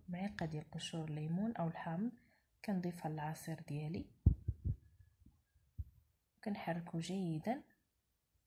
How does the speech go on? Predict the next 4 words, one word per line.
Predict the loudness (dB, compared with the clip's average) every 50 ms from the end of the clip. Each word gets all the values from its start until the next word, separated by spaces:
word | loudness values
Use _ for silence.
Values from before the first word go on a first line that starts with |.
| _ _ _ _ _ _ _ _ _ _ _ _ _ _ -12
وكنخليه | -4 -2 0 0 0 -2 -4 -2 -2 0
في | 0
الجنب | 0 0 0 0 0 0 -2
يرتاح. | -2 -4 -4 -6 -6 -6 -6 -8 -10 -16